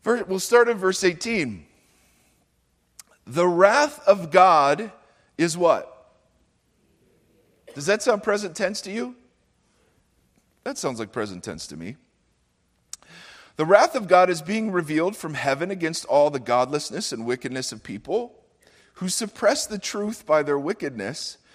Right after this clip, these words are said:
since what may be known about God is plain to them because God made it plain to them.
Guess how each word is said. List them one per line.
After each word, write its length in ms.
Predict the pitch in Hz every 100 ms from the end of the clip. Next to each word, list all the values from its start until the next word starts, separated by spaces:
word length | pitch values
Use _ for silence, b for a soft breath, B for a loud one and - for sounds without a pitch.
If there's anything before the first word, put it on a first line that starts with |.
| b
since 280 | - 220 165
what 200 | 196 196
may 120 | 214
be 180 | 208 220
known 280 | 180 190 262
about 320 | 180 147 117
God 260 | 117 117 120
is 100 | -
plain 320 | - 208 233
to 80 | 147
them 140 | 135
because 300 | 156 208 170
God 320 | 165 214 262
made 160 | 156 123
it 100 | 98
plain 240 | - 90
to 80 | 85
them. 180 | 85